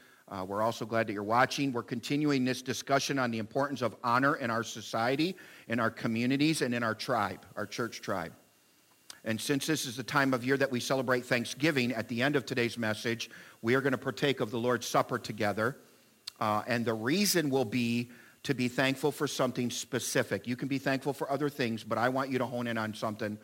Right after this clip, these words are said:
specific, uh, that we're gonna talk about first, uh, and it bounces off my last sermon on how honor creates a safe place. And it also bounces off Alan's message last week.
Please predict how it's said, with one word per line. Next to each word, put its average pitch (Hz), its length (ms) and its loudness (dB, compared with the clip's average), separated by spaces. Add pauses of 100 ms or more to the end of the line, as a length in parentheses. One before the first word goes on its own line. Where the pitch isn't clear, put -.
(200)
specific, 107 720 -2 (380)
uh, 101 180 -2
that 104 160 -2
we're 110 100 -4
gonna 110 160 -4
talk 117 240 0
about 135 240 2
first, 123 540 2 (380)
uh, 101 200 -2
and 113 100 0
it 107 100 -2
bounces 120 380 0
off 127 200 4
my 127 140 0
last 117 380 2
sermon 110 400 -2 (280)
on 110 100 -2
how 117 260 0
honor 120 240 4
creates 117 480 -2
a 107 80 -2
safe 107 460 -4
place. 104 440 -6 (600)
And 110 160 0
it 110 80 2
also 123 280 4
bounces 120 400 -2
off 117 220 2
Alan's 117 420 -2 (220)
message 110 420 -2
last 101 300 -2
week. 110 280 -6